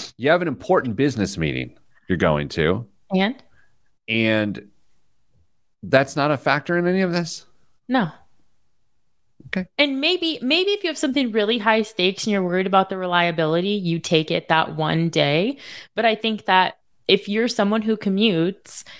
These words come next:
Speaker 2: that your second vehicle should, if, if that's what you want to spend your money on, Dame, that your second vehicle is the nicer one.
Speaker 1: I, I wasn't really going about reliability there, Kristen.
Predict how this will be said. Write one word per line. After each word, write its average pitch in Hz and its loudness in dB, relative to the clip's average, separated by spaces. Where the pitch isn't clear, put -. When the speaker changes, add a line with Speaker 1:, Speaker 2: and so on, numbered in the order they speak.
Speaker 2:
that 202 2
your 180 -2
second 262 -2
vehicle 175 0
should, 180 0
if, 208 2
if 220 -2
that's 214 0
what 214 0
you 208 -4
want 208 0
to 220 2
spend 196 0
your 226 0
money 190 0
on, 165 0
Dame, 156 0
that 208 2
your 190 -2
second 262 -2
vehicle 160 0
is 165 0
the 170 2
nicer 156 0
one. 107 -6
Speaker 1:
I, 170 2
I 202 -2
wasn't 254 0
really 196 2
going 156 -2
about 113 0
reliability 101 0
there, 135 -2
Kristen. 151 0